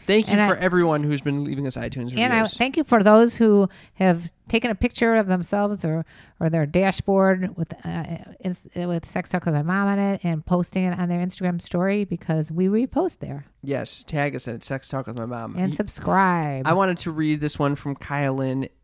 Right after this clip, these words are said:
Speaker 1: Uh, it says, "Cam and Karen Lee, five stars. Cam and Karen Lee are amazing and hilarious. I'm a twenty-eight-year-old mom of two. This podcast keeps me laughing and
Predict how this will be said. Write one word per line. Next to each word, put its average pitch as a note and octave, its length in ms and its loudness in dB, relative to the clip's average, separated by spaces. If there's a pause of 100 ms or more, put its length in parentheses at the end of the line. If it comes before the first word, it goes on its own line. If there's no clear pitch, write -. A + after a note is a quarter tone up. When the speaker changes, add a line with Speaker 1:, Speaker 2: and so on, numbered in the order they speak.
(320)
Speaker 1:
Uh, B2+ 240 -12
it B2 80 -14
says, - 160 -14
"Cam C#3+ 280 -6
and C3+ 120 -6
Karen B2+ 280 -8
Lee, C3+ 240 -2
five B2 300 -6
stars. G#2+ 460 -6
Cam F3 260 2
and F3 100 0
Karen D#3 240 0
Lee D3+ 120 2
are C#3 100 2
amazing D3 400 -2
and C#3 80 -4
hilarious. C3 500 -2
I'm - 140 -8
a C#3 60 -4
twenty-eight-year-old D3+ 840 -2
mom C3+ 220 -2
of C3 100 -8
two. B2 380 -2 (180)
This D3 160 -6
podcast C#3+ 600 -4
keeps - 340 -8
me C#3+ 80 -2
laughing D3 520 -2
and C3 160 -6